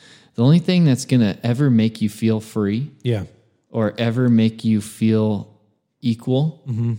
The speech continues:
Speaker 1: is when you have that relationship with Christ.
Speaker 2: Mm.
Speaker 1: Because when you have the relationship with Christ, those walls come t-, tumbling down. Those
Speaker 2: Yep.
Speaker 1: barriers come tumbling down. You're a family.
Speaker 2: Yeah.
Speaker 1: We're all a family.
Speaker 2: Right.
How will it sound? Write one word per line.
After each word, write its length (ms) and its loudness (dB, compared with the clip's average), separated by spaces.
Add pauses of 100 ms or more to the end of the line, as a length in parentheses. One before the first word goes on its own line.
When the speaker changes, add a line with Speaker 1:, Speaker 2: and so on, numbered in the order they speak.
(280)
Speaker 1:
is 240 0
when 280 4
you 280 4
have 380 -2
that 180 -2
relationship 680 -4
with 180 -12
Christ. 640 -10
Speaker 2:
Mm. 300 -8 (380)
Speaker 1:
Because 380 -2
when 220 4
you 160 6
have 320 4
the 80 2
relationship 580 0
with 160 -6
Christ, 420 -6
those 220 0
walls 480 -2
come 300 -8
t-, 120 -16 (100)
tumbling 560 -2
down. 320 -6
Those 180 -4
Speaker 2:
Yep. 140 -2
Speaker 1:
barriers 480 -4
come 260 -8
tumbling 580 -2
down. 400 -8 (400)
You're 220 2
a 40 0
family. 760 -2
Speaker 2:
Yeah. 260 -2 (400)
Speaker 1:
We're 200 0
all 220 2
a 40 0
family. 480 0
Speaker 2:
Right. 260 0